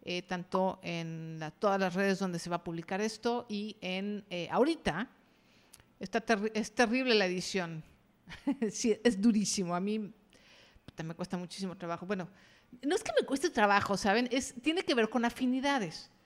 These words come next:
Yo me acuerdo cuando la primera vez que vi un video de la famosísima Yuya, que es una super, de las primeras super youtubers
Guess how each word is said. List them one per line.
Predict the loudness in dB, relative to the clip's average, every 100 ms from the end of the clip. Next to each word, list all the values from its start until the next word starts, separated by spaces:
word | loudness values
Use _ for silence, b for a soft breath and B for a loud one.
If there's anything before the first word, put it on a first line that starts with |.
| b b b
Yo | 2
me | 4
acuerdo | 6 6 4 4
cuando | 2 2
la | 0
primera | 2 2
vez | 2 4
que | 2
vi | 4
un | 2 2
video | 2 2 2
de | 0
la | -2
famosísima | -2 -2 -4 -4 0 0
Yuya, | 2 2 2 0
que | -2 -6
es | -4
una | -6
super, | -4 -8 -4 -4 -4
de | -4
las | -4 -2
primeras | -2 0 -2
super | -4 -4 -2
youtubers | -2 0 2 2 0